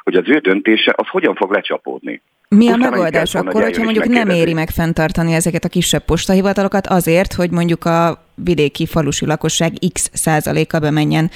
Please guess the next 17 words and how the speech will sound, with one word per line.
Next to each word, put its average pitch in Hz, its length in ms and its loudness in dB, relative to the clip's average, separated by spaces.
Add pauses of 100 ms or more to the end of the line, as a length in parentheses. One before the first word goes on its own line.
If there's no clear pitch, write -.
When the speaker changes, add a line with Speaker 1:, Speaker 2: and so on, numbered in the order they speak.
(240)
Speaker 2:
mert 170 180 2
ott 170 180 0
intézi 165 360 2
az 156 120 2
ügyeit? 139 520 0
Tehát, 156 280 -2
ö, 151 200 2
akkor 175 260 0
hogyan 190 240 4
lehet 185 240 0
mondjuk 190 260 0
a 185 40 4
Speaker 1:
Meg 202 100 2
kell 214 100 0
kérdezni. 170 260 0
Speaker 2:
kiesést, - 260 -2
ö, 160 140 2